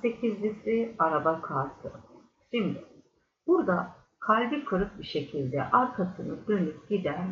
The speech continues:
biri var arkadaşlar. Verdiği bütün emekleri, hayalleri bırakıp giden birinden bahsediyoruz. Burada gitmiş ve bakın burada da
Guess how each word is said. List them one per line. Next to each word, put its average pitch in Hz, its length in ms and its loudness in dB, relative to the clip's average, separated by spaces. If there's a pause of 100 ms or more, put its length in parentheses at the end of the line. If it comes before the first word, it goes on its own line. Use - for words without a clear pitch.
(140)
biri 143 260 -2
var 139 140 -2
arkadaşlar. 135 760 -4 (580)
Verdiği 226 480 2
bütün 247 300 0
emekleri, 143 600 -2
hayalleri 107 760 0
bırakıp 220 500 0
giden 180 440 -4
birinden 156 560 0
bahsediyoruz. 135 760 -2 (680)
Burada 240 220 2
gitmiş 185 840 -4 (220)
ve 180 160 2
bakın 170 340 -6
burada 185 320 2
da 180 240 -2